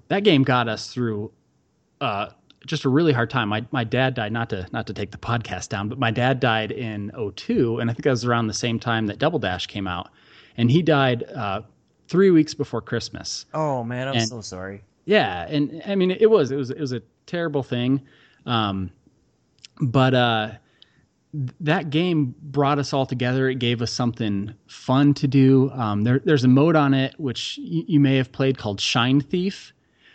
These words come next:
Speaker 1: which probably isn't even the most popular mode, um, but it, but it's one where whoever has the star once the time runs out wins.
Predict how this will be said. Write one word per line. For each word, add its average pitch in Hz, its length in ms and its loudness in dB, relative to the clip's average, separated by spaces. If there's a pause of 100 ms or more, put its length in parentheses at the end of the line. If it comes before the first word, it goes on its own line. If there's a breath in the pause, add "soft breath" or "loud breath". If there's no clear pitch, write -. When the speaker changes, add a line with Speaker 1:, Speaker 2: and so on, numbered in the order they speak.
Speaker 1:
which - 240 0
probably 220 300 2
isn't 190 200 0
even 175 140 0
the 143 60 2
most 143 260 -2
popular 156 420 -2
mode, 151 400 4 (460 soft breath)
um, 113 540 -2 (480)
but 139 240 2
it, 151 200 -2
but 139 140 2
it's - 240 -4
one 151 300 4
where 135 280 4
whoever 156 440 2
has 131 540 -2
the 127 120 -8
star 127 760 0
once 127 260 -2
the - 40 -10
time 131 360 2
runs 113 240 0
out 107 360 0 (220)
wins. 98 560 0